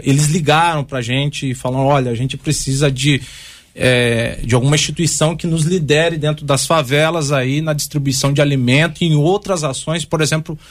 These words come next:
a higienização com, a, atomizadores dentro da, das comunidades", e a gente, a gente tava orando lá, pedindo milagre, "Senhor, a gente não tem recurso e o povo tá passando fome, a, a, a,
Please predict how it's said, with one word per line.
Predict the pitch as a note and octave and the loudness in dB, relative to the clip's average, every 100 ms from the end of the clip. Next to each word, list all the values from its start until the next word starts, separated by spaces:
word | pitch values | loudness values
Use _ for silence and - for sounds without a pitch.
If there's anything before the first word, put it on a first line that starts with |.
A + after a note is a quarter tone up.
| - - | -20 -10
a | - C3 C3 C3 | 0 2 2 2
higienização | C3+ C#3 D3 D3 C3+ D#3 - D3 D3+ | 2 2 2 2 2 0 0 0 0
com, | D3+ D3 C3 - _ _ | -2 -4 -4 -10 _ _
a, | B2 A#2 C3 | -2 0 0
atomizadores | C3+ C#3 C3+ C#3 B2 A#2 D3+ D3+ B2 G#2 | 2 2 2 2 0 0 2 2 0 -2
dentro | A#2+ B2+ | -2 -4
da, | C3+ B2 | -4 -6
das | B2 B2 - | -4 -4 -2
comunidades", | C3+ C#3+ C3 B2+ D#3+ D3+ | -2 0 2 2 2 2
e | |
a | F3 | 2
gente, | D3+ F3 G3 F#3 - - - - _ - | 0 -2 -6 -8 -14 -20 -20 -20 _ 0
a | |
gente | A#2+ F3+ | 2 2
tava | - F#3+ | 2 2
orando | C4+ G#3+ A#3+ A3 | 2 2 0 0
lá, | D3 D3+ - | 0 0 -2
pedindo | - E3 G3 | -6 -2 0
milagre, | A3 G#3 F#3+ D3+ | 0 2 0 0
"Senhor, | F3+ | 0
a | D#3+ | 0
gente | E3 | 0
não | F#3 | -2
tem | F#3 | 0
recurso | F#3 G3+ - G3+ G#3 - | 0 0 -2 0 0 -2
e | G#3+ | -2
o | |
povo | G3 F#3+ | -2 -2
tá | F#3 | -2
passando | F#3 F#3 - F#3 | 0 0 0 -2
fome, | E3 - F#3 G3+ G3 | -4 -2 0 0 -2
a, | F#3 | -2
a, | E3 - - C#3 - - | -2 -2 -2 -2 -2 -4
a, | - | -4